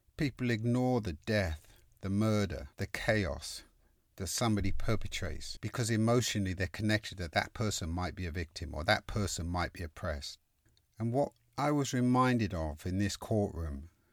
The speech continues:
as the accused was sitting there, and I have no idea of guilt or innocence, but what I did understand, what makes America great, what makes this country great with all its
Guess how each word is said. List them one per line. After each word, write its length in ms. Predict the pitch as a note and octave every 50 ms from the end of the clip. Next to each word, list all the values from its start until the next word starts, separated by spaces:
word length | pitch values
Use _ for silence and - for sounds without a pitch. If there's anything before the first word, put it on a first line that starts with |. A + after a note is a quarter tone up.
| _
as 240 | - A#2 A2 G#2 -
the 100 | - G#2+
accused 520 | G2+ - - - - C3+ C#3 C3+ C3+ - -
was 100 | B2 -
sitting 400 | - - C#3+ B2+ A#2+ A#2+ G2+ F2
there, 200 | D#2+ D#2+ D2+ -
and 100 | E2 F#2+
I 80 | G#2 A#2
have 300 | B2+ A#2+ A#2 G#2 - -
no 440 | A2 G#2+ A2 A2+ A2+ A#2 A#2+ B2 A#2+ - _ _ _ -
idea 480 | - F#2 F#2+ G#2 G2+ - G2 F#2+ G2+ G2+
of 160 | G2+ F#2 -
guilt 320 | - G2 G2+ G#2 - - F#2+
or 100 | F2+ F#2+
innocence, 640 | G2 F#2+ F2+ - - - C2 C#2 C#2 - - - - _ _ _ -
but 100 | A2+ G#2
what 240 | A2 B2 B2 A2 A2
I 80 | G#2+
did 240 | F#2+ - C3 C3+ C3
understand, 840 | B2+ B2 A#2+ A2 A2 - - - - G#2 G2+ F2 D#2 C#2 C2 - - - _ _ _ _ _ -
what 260 | G#2 G#2 A2 - -
makes 320 | A#2 B2+ C#3+ C3 - -
America 460 | B2+ B2 B2 A#2+ A2+ A2+ G#2+ - A2+
great, 460 | F#2+ - G2+ F#2+ F2 D#2+ C#2+ C#2 D2 - - - - _ _
what 160 | - G2+ G#2
makes 380 | F2 A2+ B2 B2+ B2+ - - -
this 140 | B2 - -
country 440 | - - - A2+ G2 - - A2 G2+
great 320 | - - G#2+ G2+ F2 -
with 140 | E2 E2+ C#2
all 320 | C#2+ G2 A2+ A2+ A#2 A2+
its 380 | G#2+ - - - - - -